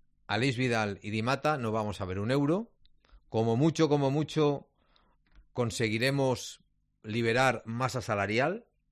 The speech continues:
sobre todo la de Buley, que estamos hablando de millón ochocientos mil euros. Aleix Vidal va por el millón y pico,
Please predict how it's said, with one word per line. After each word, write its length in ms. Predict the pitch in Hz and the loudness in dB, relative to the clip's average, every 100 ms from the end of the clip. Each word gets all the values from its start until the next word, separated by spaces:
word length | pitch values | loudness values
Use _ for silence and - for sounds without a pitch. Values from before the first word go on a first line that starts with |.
| _ _ _ | _ _ _
sobre 240 | - 104 | -8 -6
todo 240 | 98 123 123 | -2 0 0
la 120 | 110 | 0
de 80 | 98 | -2
Buley, 360 | 101 117 156 | -2 0 0
que 80 | 131 | -2
estamos 320 | 104 110 104 | -6 -6 -6
hablando 640 | 101 107 110 104 98 92 - - - - | -4 -4 -2 -2 -2 -4 -10 -20 -20 -12
de 180 | 92 95 | -8 -6
millón 360 | 95 95 110 | -6 -4 -2
ochocientos 500 | 104 104 95 95 95 | -4 -6 -6 -6 -6
mil 160 | 90 98 | -4 -2
euros. 460 | 131 143 170 175 - - - _ | 0 2 0 -2 -12 -20 -20 _
Aleix 300 | - 107 117 | -4 -2 0
Vidal 320 | 113 117 110 | 2 2 2
va 140 | 113 98 | 0 0
por 160 | 110 | -2
el 60 | 101 | -4
millón 260 | 98 117 117 | -2 -2 -2
y 80 | |
pico, 480 | 95 113 - 170 214 | -4 -6 -4 -4 -4